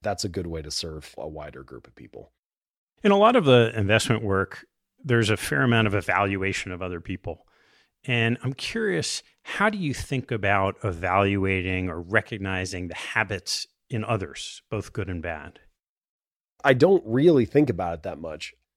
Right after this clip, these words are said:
Speaker 1: I guess I think about it in the sense that I try to observe it so that maybe I can learn something.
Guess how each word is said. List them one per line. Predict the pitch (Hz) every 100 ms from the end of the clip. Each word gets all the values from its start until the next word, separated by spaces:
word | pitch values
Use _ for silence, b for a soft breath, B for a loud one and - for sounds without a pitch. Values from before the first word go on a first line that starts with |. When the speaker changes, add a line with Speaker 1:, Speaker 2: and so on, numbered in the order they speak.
| _ _ _ _
Speaker 1:
I | 151
guess | 180 214
I | 247
think | 202 208 190
about | 170 147
it | 135
in | 123
the | 117
sense | 135 123 -
that | 127 - _ -
I | 107 107 101
try | - 120
to | 117 101
observe | 87 87 101 135 107
it | 98 113 _ _ _ _
so | - 117
that | 104 104
maybe | 107 107 104
I |
can | 98 101 92
learn | 101 117
something. | 110 92 85 95 98